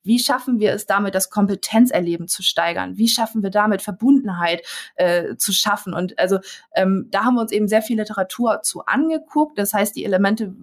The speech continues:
sind schon so mit dem Ziel gestaltet worden,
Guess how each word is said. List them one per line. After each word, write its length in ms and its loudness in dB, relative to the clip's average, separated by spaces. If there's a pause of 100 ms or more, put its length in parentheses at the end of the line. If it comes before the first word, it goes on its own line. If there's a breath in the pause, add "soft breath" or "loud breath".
(100)
sind 240 4
schon 260 2
so 160 0
mit 180 2
dem 160 0
Ziel 260 2
gestaltet 600 -2
worden, 380 2